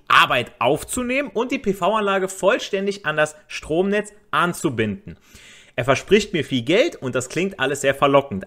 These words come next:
Aber da ich ein Fernstudium absolviert habe, hat mein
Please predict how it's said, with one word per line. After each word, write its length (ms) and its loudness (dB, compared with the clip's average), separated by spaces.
Aber 380 4
da 160 2
ich 180 -6
ein 140 -8
Fernstudium 800 -2
absolviert 560 0
habe, 400 2
hat 380 -4
mein 160 -4